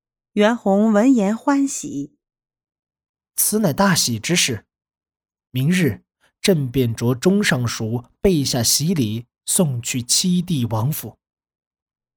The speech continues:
Speaker 1: 袁喜忙拱手道：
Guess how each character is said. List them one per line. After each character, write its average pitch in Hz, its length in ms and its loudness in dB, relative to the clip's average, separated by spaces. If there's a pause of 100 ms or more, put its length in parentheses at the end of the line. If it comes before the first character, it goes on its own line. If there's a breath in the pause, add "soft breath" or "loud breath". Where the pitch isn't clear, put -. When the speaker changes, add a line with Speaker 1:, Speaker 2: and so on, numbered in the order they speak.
(440)
Speaker 1:
袁 196 240 2
喜 175 300 -2
忙 180 280 2
拱 226 240 0
手 151 280 -6
道： 151 340 -8